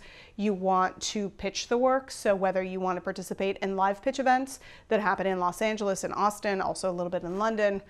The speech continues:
or do online pitching that Stage thirty-two and Roadmap Writers provide year round, you wanna start talking about the work and getting it out there. That is your job. Your job is to get rejection, rejected. If you don't get enough rejections, you're not doing your job. If you're afraid of that no, stop being afraid.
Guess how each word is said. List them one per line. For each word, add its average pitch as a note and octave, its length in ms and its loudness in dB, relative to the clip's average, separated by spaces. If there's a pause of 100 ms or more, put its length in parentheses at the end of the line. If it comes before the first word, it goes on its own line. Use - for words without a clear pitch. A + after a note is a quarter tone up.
(240)
or A3+ 200 8
do G3+ 160 0
online G3+ 420 2
pitching G3+ 380 -2
that E3+ 220 2
Stage - 360 -4
thirty-two G3+ 640 0
and F#3 160 2
Roadmap E3+ 380 -2
Writers G#3+ 500 2
provide G3+ 640 4
year F#3+ 340 0
round, F#3+ 420 2 (340)
you A3+ 180 2
wanna C4+ 300 6
start A#3+ 300 4
talking A3+ 400 -2
about G3 280 4
the G3 80 0
work F3+ 340 2
and F#3+ 160 -2
getting E3+ 280 -2
it E3+ 180 -6
out D#3+ 200 -4
there. F3 160 -4
That F#3 220 2
is G#3 140 -4
your B3+ 100 0
job. A3+ 420 2
Your F#3 120 -4
job G#3+ 280 6
is A#3 120 2
to - 80 -8
get F#3+ 320 0
rejection, G3 540 -6
rejected. G3 520 -2 (360)
If - 80 -8
you A3+ 100 2
don't A3 180 8
get G#3+ 140 6
enough G#3+ 240 2
rejections, C4 580 4
you're G#3+ 100 0
not F#3 180 -2
doing F#3 180 -4
your G#3+ 100 -2
job. A3 360 2
If - 180 -6
you're F#3+ 100 -2
afraid G3 240 -2
of F#3+ 80 0
that G#3 220 6
no, B3 400 6
stop F3 280 -2
being F#3+ 140 -4
afraid. C4 440 4